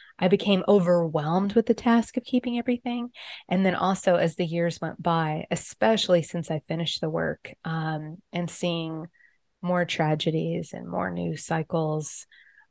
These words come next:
I've almost done a complete reversal of where I started out, you know, decades ago of wanting to save everything. Uh, I'm not quite at the extreme of wanting to save nothing, but I'm pretty close. <laughs> It's, it's been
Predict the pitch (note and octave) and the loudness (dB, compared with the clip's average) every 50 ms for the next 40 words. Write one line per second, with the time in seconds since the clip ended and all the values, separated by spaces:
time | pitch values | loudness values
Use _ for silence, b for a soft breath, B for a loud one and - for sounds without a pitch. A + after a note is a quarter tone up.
0 | _ _ _ _ _ _ _ _ - F#3 F3+ F#3+ G3 F#3+ F#3+ F#3+ F3 - - F#3 | _ _ _ _ _ _ _ _ 0 2 4 6 6 6 6 4 0 2 0 0
1 | F3 E3+ E3 - F3 E3 - - E3+ - F3 E3 D3+ E3+ D#3+ D#3+ D#3 - - D#3 | 0 0 -2 -4 -6 -8 -2 -2 -2 0 0 -2 0 0 -2 -2 -2 -2 -4 -4
2 | D3 D#3 - - - E3+ D#3 E3+ E3+ D#3+ D#3 D#3+ D3+ - - - D#3+ D#3+ D#3 D3 | -4 -4 -4 -2 -2 -2 2 2 2 2 2 0 -2 -2 -4 -4 -2 -2 -2 -2
3 | D3 D3 D3+ D3+ D3 D3 - - _ _ _ _ _ _ - F3+ E3 D#3+ D3+ D3 | -2 -2 -2 -2 -2 -4 -6 -10 _ _ _ _ _ _ -10 -8 -6 -6 -6 -6
4 | C#3+ - D#3 C#3+ - D3 D3 D3 - - D#3 - D3+ D3+ D3+ C#3+ D3 F3 F3+ E3 | -2 -4 -4 -2 -2 -2 -2 -2 -2 -6 -6 -4 -2 -2 -2 -2 -2 -4 -4 -6
5 | - - - _ _ _ - F#3+ F#3 F3+ F#3 F3+ E3+ - - E3+ D#3+ - - E3 | -8 -12 -20 _ _ _ 0 2 2 2 2 0 0 0 0 0 0 2 0 2
6 | F3+ F3 - - F3 E3+ E3+ E3+ E3+ E3+ B B B B B B B B B B | 2 0 2 2 0 0 0 -2 -4 -8 B B B B B B B B B B
7 | B _ F3+ D#3+ D3 D3+ - - F#3+ F#3+ G3+ A3 A3 - - - G#3 G3 G3 G3 | B _ -8 -8 -6 -6 -4 0 2 2 4 2 2 0 0 2 4 6 6 6
8 | - G3 F3 - - - G3 F3+ E3+ E3+ D#3+ D3+ D#3 D#3+ D#3+ E3 E3 D#3+ D#3+ - | 4 4 2 2 0 0 0 2 2 2 0 0 0 0 0 0 -2 -4 -4 -4
9 | D#3 - - D#3+ D#3 C#3+ D3+ D#3 D3+ - - G3+ G#3 A3 B3 C4+ _ _ _ - | -2 0 0 0 0 0 0 -2 -2 -2 -2 -2 -2 -2 -2 -6 _ _ _ -10
10 | - - - D#3+ D#3 E3 D#3 D3 - - F3 E3+ E3+ - - - E3+ D3 D3 D3+ | -6 -6 -4 -4 -4 -6 -6 -8 -6 -6 -4 -4 -4 -6 -4 -6 -4 -2 -2 -4
11 | - - - - - _ - - D#3 D#3+ F3 G3 - - _ _ _ _ - - | -6 -8 -14 -14 -16 _ -14 -10 -8 -6 -6 -6 -10 -14 _ _ _ _ -2 0
12 | A3+ - - - - G3+ B B B B B B B B F3+ F3 - - - - | 0 0 0 -2 -6 -6 B B B B B B B B 4 4 4 0 -14 -6
13 | - - F3+ - - - - G3 F#3 F3+ F3 E3+ E3+ E3+ E3+ E3+ | 0 0 0 0 -2 -2 2 2 4 4 2 0 -2 -4 -6 -8